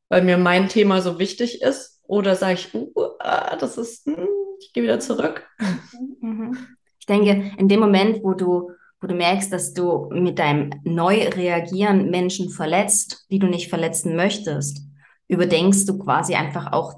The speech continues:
Speaker 2: dein Handeln nochmal und schraubst vielleicht zurück und gibst eine andere Dosis rein, so dass sich einfach auch dein Umfeld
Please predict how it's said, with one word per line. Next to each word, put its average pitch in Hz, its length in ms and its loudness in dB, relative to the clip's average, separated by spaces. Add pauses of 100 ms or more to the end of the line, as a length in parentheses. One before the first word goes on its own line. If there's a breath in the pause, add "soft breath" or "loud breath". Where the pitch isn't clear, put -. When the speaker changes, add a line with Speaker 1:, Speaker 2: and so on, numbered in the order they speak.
(140)
Speaker 2:
dein 151 340 -2
Handeln 175 340 0
nochmal 160 560 0
und 175 160 -4
schraubst 185 440 -2
vielleicht 190 320 -2
zurück 196 480 2
und 175 240 -2
gibst 196 280 -4
eine 180 80 4
andere 196 300 2
Dosis 196 480 2
rein, 180 200 0
so 190 120 -2
dass 196 180 -2
sich 196 180 -4
einfach 190 240 -4
auch 170 140 0
dein 165 200 -4
Umfeld 185 600 2